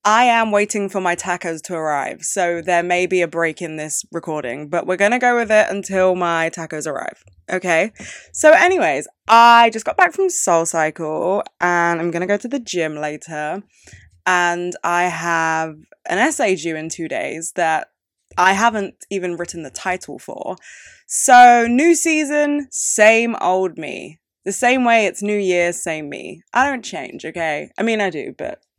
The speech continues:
I haven't changed in the space of a week. Um, I hope you're all good. I know last week was a two-minute episode. It felt weird. It felt strange. I missed you guys. But we're back. And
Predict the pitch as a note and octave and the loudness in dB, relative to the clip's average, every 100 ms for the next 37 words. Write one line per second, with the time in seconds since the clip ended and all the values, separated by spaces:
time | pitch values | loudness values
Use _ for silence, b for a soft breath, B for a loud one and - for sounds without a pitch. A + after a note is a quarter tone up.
0 | _ F#3+ F#3 D#3 D#3 F3+ D3+ D3 E3 E3+ | _ 0 0 -2 -6 -8 -8 -10 -10 -10
1 | D3 D#3+ C#3+ - C3+ - - _ _ B | -10 -10 -10 -12 -12 -12 -14 _ _ B
2 | B B B B - A3 A3 A3+ C4 D#4 | B B B B 2 4 4 2 0 0
3 | D#4+ G#3 F#3 D#3 E3+ C4+ - b b b | -2 -2 -2 2 2 0 -2 b b b
4 | b - G3+ G3+ G3+ G3+ G3+ F#3+ F#3 G3+ | b 0 2 2 2 2 2 0 0 -2
5 | F#3 G#3 F#3+ F3+ _ - A#3+ A3 G#3 F#3 | -2 -4 -6 -6 _ -8 -2 0 0 -2
6 | - G3 G3+ - G3 G3+ A#3+ B3+ - - | -2 -4 -4 -2 2 2 2 -2 -4 -4
7 | - C4+ A#3 B3+ B3+ C4 C4+ C#4 A3+ - | 4 4 4 4 4 4 2 0 -2 -6
8 | - B3 A3 A3+ C4 B3+ A3+ A3+ - A3 | 0 2 4 2 0 0 0 -2 -4 -4
9 | G#3 G3 F#3 F#3+ A#3+ C#4+ B B B C#4 | 0 4 6 6 4 0 B B B -2
10 | D#4 C#4 A4 G#3 D#3+ - - - b b | 0 4 6 6 4 -4 -14 -20 b b
11 | - A3 A#3 A#3 A#3 A#3 | -4 4 4 4 2 -4